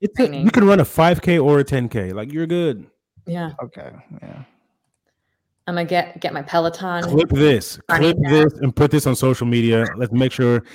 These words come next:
Speaker 1: that we put the pressure on
Speaker 3: <laughs>
Speaker 1: Justin to run this.
Speaker 3: Hey, that's true, though, because the only reason I decided to do it was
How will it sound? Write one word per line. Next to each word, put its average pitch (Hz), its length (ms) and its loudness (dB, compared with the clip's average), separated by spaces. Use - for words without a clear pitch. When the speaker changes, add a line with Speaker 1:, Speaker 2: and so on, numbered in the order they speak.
Speaker 1:
that 117 100 -6
we 107 80 0
put 139 240 -2
the 131 80 -2
pressure 120 400 -2
on 113 180 0
Speaker 3:
<laughs> - 0 -
Speaker 1:
Justin 110 460 -4
to 110 140 -6
run 107 280 -2
this. 95 160 -8
Speaker 3:
Hey, 226 380 4
that's 240 360 2
true, 254 320 0
though, 147 300 0
because 165 560 -2
the 165 220 -4
only 202 220 -2
reason 165 340 0
I 127 100 -2
decided 139 520 -4
to 127 40 -14
do 139 240 -2
it 165 100 -4
was 131 480 -10